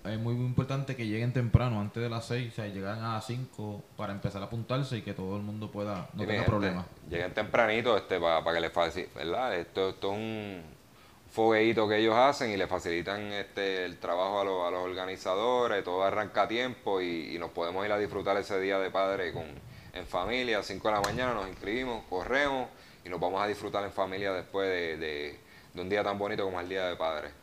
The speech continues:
Speaker 1: Ok, tenemos también el cinco K Los Lirios. Esto es en el veintitrés de junio.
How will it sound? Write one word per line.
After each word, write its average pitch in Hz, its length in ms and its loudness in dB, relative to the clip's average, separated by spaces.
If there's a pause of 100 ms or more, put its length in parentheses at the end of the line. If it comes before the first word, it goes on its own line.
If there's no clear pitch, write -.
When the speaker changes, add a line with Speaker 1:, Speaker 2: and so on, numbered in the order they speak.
(200)
Speaker 1:
Ok, - 80 -6 (140)
tenemos 110 320 4
también 123 420 8
el 110 180 2
cinco 127 440 4
K 139 280 0
Los 113 220 4
Lirios. 110 400 2 (880)
Esto 104 400 -8
es 113 360 -6
en 98 420 -4 (800)
el 101 220 -6
veintitrés 107 800 -6
de 123 360 0
junio. 117 520 0